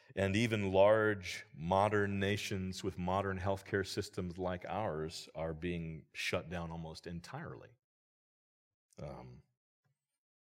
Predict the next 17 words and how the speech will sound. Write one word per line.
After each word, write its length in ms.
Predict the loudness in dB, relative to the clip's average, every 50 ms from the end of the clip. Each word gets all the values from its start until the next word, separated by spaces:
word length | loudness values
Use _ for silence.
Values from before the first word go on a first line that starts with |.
| _ -8
you 160 | -6 -4 -2
read 160 | 0 0 0 0
about, 260 | 2 0 0 0 -2 -8
about 220 | -10 -4 -4 -4 -2 0
Italy, 400 | 0 0 0 0 0 0 0 -2
about 240 | -2 -4 -6 -8
France, 460 | -6 -6 -2 -2 0 0 -2 -4 -6 -10
about 220 | -10 -12 -10 -12
Spain, 600 | -14 -12 _ -6 -4 -2 -2 -2 -4 -6 -6 -10 -12 -14 -20 _ _ _ _ _ _ _ _ _ _ _ _ _ _ -14
uh, 40 | -12 -10 -10 -10 -10 -12
about 240 | -12 -14 -14 -12
Germany, 540 | -8 -4 -2 0 0 0 0 -2 -2 -2 -2
about 360 | -2 -2 -4 -4 -4 -6 -10
the 60 | -10 -10
United 420 | -8 -8 -6 -6 -8 -8 -10 -14 -4
Kingdom, 480 | -2 -2 -2 -2 -4 -6 -8 -10 -12 -16 _ _ _ _ _ _ _ _ _ _ _ _ _ _ _ -20 -20 _ _ _ -8
uh, 440 | -6 -4 -4 -2 -4 -4 -6 -8